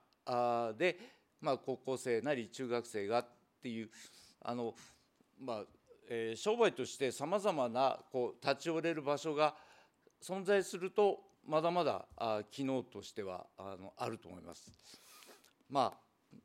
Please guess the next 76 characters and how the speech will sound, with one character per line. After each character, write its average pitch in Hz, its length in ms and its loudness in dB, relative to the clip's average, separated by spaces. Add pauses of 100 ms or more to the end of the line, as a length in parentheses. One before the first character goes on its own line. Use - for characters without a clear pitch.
(160)
ま 127 120 0
あ、 110 40 0
昔 123 400 -2
の 143 80 0
話 143 380 -2
を 143 40 2
言 110 100 -2
っ - 20 -18
て - 120 -10
申 104 160 -8
し 98 100 -12
訳 110 140 -4
な 117 100 -2
い - 20 0
で 113 60 0
す - 100 -16
け - 80 -10
ど、 95 160 -10 (200)
お 113 120 -8
団 131 220 2
子 131 100 2
屋 135 140 6
が 127 180 2
あ 131 40 2
っ 123 60 -4 (100)
た 110 120 0
り、 98 220 -8
駄 120 120 0
菓 110 120 -2
子 123 140 -4
屋 120 100 2
が 123 120 0
あ 123 40 4
っ 123 100 -8
た 117 100 -2
り 107 120 -6
と 104 120 -10
か、 113 200 0 (500)
ま 151 140 0
あ、 123 80 -2 (220)
様 160 280 0
々 139 280 4
お 117 120 4
や 131 140 4
き - 120 -10
屋 127 120 4
が 123 140 2
あ - 40 6
っ 131 80 -4
た 120 100 0
り 104 120 -6
と 101 100 -10
か、 107 200 -2 (380)
ち - 100 0
ょ - 20 4
っ 214 60 2
と 196 220 2
高 170 200 0
校 180 180 2
生、 143 200 0
中 139 200 -6
学 143 160 0
生 123 140 -4
が 98 120 -2
寄 117 180 0
れ 147 120 8
る 143 100 0
場 131 140 2
所 147 160 -2
っ 139 40 -8
て - 120 -10
い 101 40 -6
う - 20 -10
の 101 80 -6
は、 95 120 -6
ま 113 220 0